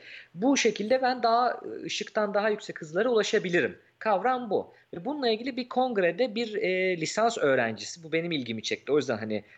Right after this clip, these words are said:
scientist diye demişler ama hani Agnew dedikleri bayağı bir mühendislik öğrencisi.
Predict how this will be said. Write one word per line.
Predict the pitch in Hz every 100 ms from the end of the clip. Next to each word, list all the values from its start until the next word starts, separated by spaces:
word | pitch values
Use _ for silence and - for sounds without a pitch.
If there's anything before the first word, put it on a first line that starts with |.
| -
scientist | - 127 127 127 135 - -
diye | 123 117
demişler | 123 127 - 277
ama | 294 131
hani | 117
Agnew | 139 156 151 139 127
dedikleri | 147 120 165 214
bayağı | 202 147 139
bir | 196
mühendislik | 185 165 175 165 156 - 139
öğrencisi. | 117 101 98 - - 220